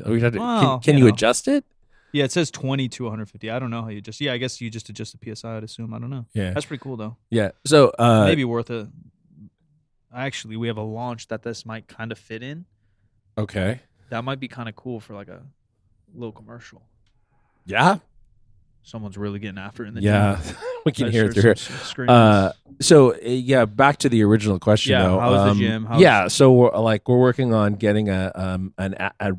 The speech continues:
Speaker 1: legitimate access system as opposed to what we've been using. And, like, it,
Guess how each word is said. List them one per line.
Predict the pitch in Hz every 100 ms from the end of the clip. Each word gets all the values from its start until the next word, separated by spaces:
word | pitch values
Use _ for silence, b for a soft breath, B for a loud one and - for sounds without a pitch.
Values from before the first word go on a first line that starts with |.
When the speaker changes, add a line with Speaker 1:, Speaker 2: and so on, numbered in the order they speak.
| 92
Speaker 1:
legitimate | 101 113 104 110 107 92
access | 95 92 - 92
system | 95 - 101 104
as | 95
opposed | 90 - 101 98 -
to | 92
what | 92
we've | 92 92
been | 90 90
using. | 101 101 196 202 - B B B B -
And, | 107 107 107 107 107 -
like, | 113 110 - _
it, | -